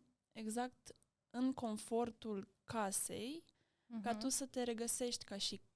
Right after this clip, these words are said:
Speaker 1: client, știi? Adică
Speaker 2: Da.
Speaker 1: nu sunt foarte lucrate, m, cum să zic, ambientul e foarte transparent și modelele la fel.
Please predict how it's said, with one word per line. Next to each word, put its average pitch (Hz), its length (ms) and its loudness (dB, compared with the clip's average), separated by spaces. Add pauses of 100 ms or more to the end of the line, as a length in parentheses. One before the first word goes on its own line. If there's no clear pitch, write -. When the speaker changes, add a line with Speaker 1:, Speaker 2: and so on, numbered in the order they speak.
(120)
Speaker 1:
client, 214 720 -2
știi? - 220 -10
Adică 214 320 -6
Speaker 2:
Da. 214 260 -2
Speaker 1:
nu 226 240 -2
sunt 226 220 -4
foarte 214 640 -2 (880)
lucrate, 214 1400 2
m, 113 600 -6
cum 214 140 -2
să 208 120 0
zic, - 420 -4
ambientul 214 880 2
e 208 40 4
foarte 214 400 0
transparent 202 920 0 (880)
și - 220 2
modelele 214 520 2
la 202 120 -4
fel. - 340 -4